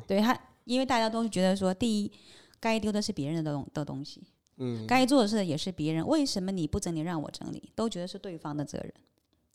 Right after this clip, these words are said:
Speaker 1: 所以你要转念一下说，如果你在意这件事情，你嫌弃，你觉得不舒服，从你自己开始。
Speaker 2: 老师，那个根本就不止整理收纳，你根本就是心理调解专家了啊。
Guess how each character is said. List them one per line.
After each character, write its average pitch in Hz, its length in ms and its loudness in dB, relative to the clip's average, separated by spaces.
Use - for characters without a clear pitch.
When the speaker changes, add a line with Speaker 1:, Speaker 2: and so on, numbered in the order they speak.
Speaker 1:
所 - 160 4
以 254 60 8
你 196 80 0
要 226 180 4
转 180 340 2
念 208 200 6
一 165 60 4
下 180 180 2
说， 185 200 -2
如 226 120 0
果 294 120 4
你 170 260 2
在 226 320 -2
意 196 100 -2
这 180 120 -6
件 175 180 -2
事 170 160 -4
情， 175 200 -6
你 160 160 -2
嫌 160 300 -2
弃， 196 220 -4
你 170 160 -4
觉 175 140 -4
得 190 40 -4
不 190 160 -6
舒 185 240 -4
服， - 220 -12
从 202 200 -2
你 175 120 0
自 180 100 -6
己 147 120 -6
开 - 180 -6
始。 147 60 -2
Speaker 2:
老 147 80 4
师， - 160 -2
那 175 100 2
个 165 80 0
根 190 120 2
本 156 80 6
就 139 80 6
不 - 140 -4
止 151 180 0
整 131 280 4
理 127 100 6
收 120 220 6
纳， 113 180 6
你 113 60 2
根 139 100 4
本 135 100 8
就 - 20 8
是 139 100 6
心 139 340 6
理 107 400 2
调 120 200 6
解 127 240 4
专 113 260 0
家 110 280 2
了 98 160 -4
啊。 165 220 -10